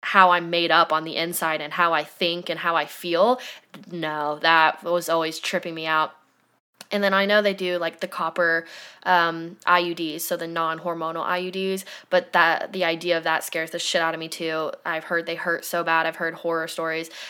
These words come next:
Uh, it's just, you know, yeah, not my thing. I was trying to figure out how I got on that topic, but it was about me feeling ugly. <laughs> But a lot of that happens, you know, I'm trying to learn more as well about, like,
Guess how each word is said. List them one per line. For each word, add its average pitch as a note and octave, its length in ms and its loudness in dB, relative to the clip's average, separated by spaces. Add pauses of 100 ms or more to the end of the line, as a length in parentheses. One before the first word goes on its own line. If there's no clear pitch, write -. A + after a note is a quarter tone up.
(260)
Uh, - 320 0 (100)
it's A#3 180 -2
just, - 440 0 (160)
you G#3+ 80 -4
know, B3+ 240 2 (640)
yeah, A#3 360 4
not G3+ 200 2
my G3+ 100 0
thing. F#3 440 -2
I - 340 -20
was - 80 -10
trying A#3+ 140 4
to A3 40 -2
figure G3+ 160 4
out F#3+ 120 6
how F#3+ 140 4
I F3+ 100 6
got F3+ 280 2
on F3+ 100 -2
that E3+ 140 -4
topic, E3+ 420 -4
but F3 300 0
it F3+ 160 0
was F3+ 180 -4
about F3 240 2
me F3+ 100 -6
feeling F#3 320 -2
ugly. F#3+ 440 0
<laughs> A#3+ 60 0 (960)
But G#3+ 260 8
a G#3 80 8
lot G3+ 200 10
of - 20 4
that G3 140 10
happens, F#3 400 6 (160)
you F3+ 100 -2
know, D#3 300 0
I'm G3 100 -4
trying A3+ 200 6
to G#3+ 60 6
learn F#3+ 220 4
more F3+ 240 4
as E3+ 160 0
well E3+ 180 4
about, E3 220 2
like, E3 220 -4